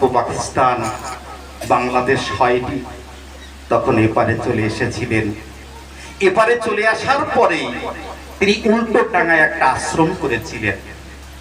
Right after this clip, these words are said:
সত্যানন্দ ভাবনিধি যে লী-, লীলা গ্রন্থ আছে, আপনারা পড়ে দেখবেন, সেখানে উল্টো ডাঙায় এসে যখন আশ্রম করে, সেখানে দেবানন্দ নাম করে আর একজন ভক্ত তার সহসঙ্গী হয়ে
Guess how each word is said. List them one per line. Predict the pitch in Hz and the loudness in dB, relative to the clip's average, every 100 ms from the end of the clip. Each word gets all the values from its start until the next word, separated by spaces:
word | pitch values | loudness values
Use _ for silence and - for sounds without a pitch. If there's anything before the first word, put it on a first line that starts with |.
| - - - - | -18 -18 -18 -6
সত্যানন্দ | 165 147 - 156 143 143 143 139 143 139 143 143 143 139 - - | 2 2 4 2 4 4 4 4 0 -2 -4 -6 -6 -12 -4 2
ভাবনিধি | 147 147 147 147 143 160 | 6 4 4 2 6 6
যে | 160 151 | 6 4
লী-, | 135 147 156 156 151 | 4 2 2 -2 0
লীলা | 147 156 | 4 4
গ্রন্থ | 151 165 - 170 | 4 0 2 2
আছে, | 147 - | 2 2
আপনারা | 143 - 139 | 0 4 2
পড়ে | - 147 143 | 6 6 6
দেখবেন, | 143 143 147 147 143 139 135 - - 147 - - - - - - | 4 4 2 2 -2 -2 -4 -6 -8 -12 -12 -16 -16 -16 -10 0
সেখানে | 165 160 147 143 127 139 | 0 4 4 4 2 4
উল্টো | 165 170 202 | 6 6 6
ডাঙায় | 185 202 196 | 4 4 4
এসে | 185 220 | 2 -2
যখন | 214 208 214 | -2 0 0
আশ্রম | 139 - - 220 247 | 0 -4 2 2 2
করে, | 151 123 113 - - 131 - - - - | 0 0 -2 -6 -8 -12 -12 -16 -14 -2
সেখানে | 180 185 202 196 | 0 4 4 6
দেবানন্দ | 196 175 190 208 202 185 | 6 6 6 4 0 2
নাম | 220 202 180 202 | 2 4 4 4
করে | 202 156 135 - - - - | 2 2 0 -4 -6 -8 -2
আর | 170 202 | 2 2
একজন | 208 196 254 | 2 2 2
ভক্ত | 208 196 - 190 | 4 2 2 2
তার | 180 127 | 2 2
সহসঙ্গী | - 190 185 226 - - 190 165 | 2 2 2 0 -2 0 2 4
হয়ে | 160 151 131 | 6 4 2